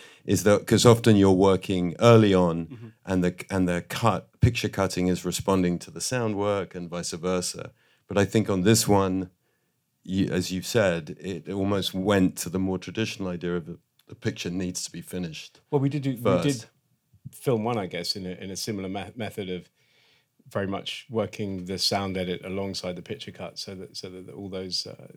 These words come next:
Speaker 2: necessary reactions could occur. But yeah, certainly when it, when
Speaker 1: Then
Speaker 2: it
Speaker 1: you
Speaker 2: came
Speaker 1: got
Speaker 2: to
Speaker 1: to a point where it was like, "Okay, no,
Speaker 2: okay,
Speaker 1: it
Speaker 2: now
Speaker 1: needs
Speaker 2: that's,
Speaker 1: to"
Speaker 2: that's pretty good. So,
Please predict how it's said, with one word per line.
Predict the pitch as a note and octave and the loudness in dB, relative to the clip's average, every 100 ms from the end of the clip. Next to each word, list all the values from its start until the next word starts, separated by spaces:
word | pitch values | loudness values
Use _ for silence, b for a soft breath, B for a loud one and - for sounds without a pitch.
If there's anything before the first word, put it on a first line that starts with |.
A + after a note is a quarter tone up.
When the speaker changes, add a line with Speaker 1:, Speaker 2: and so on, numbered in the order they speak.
| - - | -20 -8
Speaker 2:
necessary | A2+ G#2 G#2 - F#2+ F#2+ F#2 | -6 -6 -8 -10 -10 -10 -10
reactions | G2+ G2 - - G2 | -8 -8 -8 -12 -12
could | - F#2+ | -12 -12
occur. | F2+ A2+ G2 - _ _ _ _ - | -10 -8 -8 -12 _ _ _ _ -6
But | G#2 | -4
yeah, | A2 G#2+ F2+ | 0 0 -2
certainly | A#2 F2 F#2+ | -6 -6 -6
when | G2+ | -8
it, | - - | -8 -4
when | G#2+ | 4
Speaker 1:
Then | G#2 | 8
Speaker 2:
it | |
Speaker 1:
you | G2 | 10
Speaker 2:
came | G2 | 10
Speaker 1:
got | G2 | 8
Speaker 2:
to | - | 8
Speaker 1:
to | |
a | F#2 | 8
point | - G2 F#2 | 10 8 6
where | F2 | 4
it | F2+ | 2
was | F2+ | 2
like, | D#2+ F2+ | 4 4
"Okay, | - E2+ | 4 4
no, | F2+ | 6
Speaker 2:
okay, | E2+ D#2+ G#2 | 4 4 4
Speaker 1:
it | |
Speaker 2:
now | A#2 A2+ | 6 6
Speaker 1:
needs | G2+ | 6
Speaker 2:
that's, | A#2 - - | 4 4 -2
Speaker 1:
to" | - | -2
Speaker 2:
that's | A2 - | -4 -2
pretty | A#2 G2+ | -4 0
good. | G#2 F#2 F2+ - | 0 0 -2 -6
So, | - G#2 F#2+ | -2 0 0